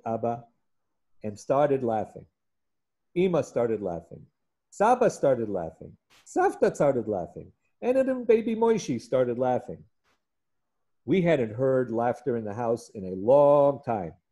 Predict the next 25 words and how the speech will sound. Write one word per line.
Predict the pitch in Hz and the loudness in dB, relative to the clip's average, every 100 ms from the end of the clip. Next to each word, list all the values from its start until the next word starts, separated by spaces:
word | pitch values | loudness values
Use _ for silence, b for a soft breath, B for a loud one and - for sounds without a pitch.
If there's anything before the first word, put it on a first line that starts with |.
| _ _ _ _ _ _ _ _ _ _ - | _ _ _ _ _ _ _ _ _ _ -14
But | 90 123 | -12 -4
I | 143 165 | -2 0
didn't | 117 110 98 | -2 -8 -6
laugh. | 127 135 80 _ _ _ _ _ _ _ _ _ _ _ _ - | -4 -4 -6 _ _ _ _ _ _ _ _ _ _ _ _ 0
I | 208 | 2
was | 151 | 2
worried | 117 135 139 | 2 2 2
about | 113 98 - | 0 -4 -4
Tzipi. | 135 - 78 - _ _ _ _ _ _ _ _ 123 | -6 -6 -10 -16 _ _ _ _ _ _ _ _ -2
I | |
was | 123 120 | 0 0
just | - 170 170 | 2 2 2
hoping | 165 156 113 98 107 _ _ _ _ _ _ _ _ _ 117 | 2 2 0 -2 -8 _ _ _ _ _ _ _ _ _ -4
that | 107 | -4
the | 104 | -4
shock | - 139 156 107 - _ _ _ _ _ _ _ _ _ _ _ _ _ _ _ _ _ | -6 -2 -2 -2 -8 _ _ _ _ _ _ _ _ _ _ _ _ _ _ _ _ _
of, | 107 104 - _ - | -6 -6 -8 _ -6
and, | 107 110 | -6 -6
and | 113 107 | -8 -6
the, | 107 110 | -6 -6
and | 113 104 | -8 -8
the, | 104 104 104 | -8 -8 -10
and | 101 | -10
the | 101 90 | -8 -4
happiness | 147 156 117 95 92 | -4 -2 -4 -6 -12